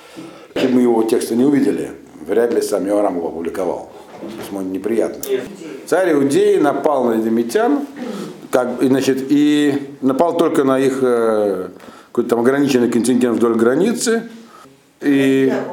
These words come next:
Царей Орехов. И также Сарай Орехов там он по-, э, пора-, поразил Сарай Орехов. Э, то есть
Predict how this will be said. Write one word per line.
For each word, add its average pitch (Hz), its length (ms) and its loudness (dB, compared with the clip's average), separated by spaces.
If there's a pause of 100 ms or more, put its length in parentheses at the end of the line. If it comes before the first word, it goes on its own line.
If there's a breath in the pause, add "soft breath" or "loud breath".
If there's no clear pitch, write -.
(400)
Царей 156 420 2
Орехов. 120 480 0
И 143 120 2
также 165 380 0
Сарай 147 320 0
Орехов 92 300 -2
там 87 180 -4
он 92 120 -6
по-, 95 220 -4 (140)
э, 101 320 0 (340 loud breath)
пора-, 117 240 0
поразил 127 460 0
Сарай 120 340 2
Орехов. 95 520 -4
Э, 95 300 0
то 107 80 -4
есть 101 180 -4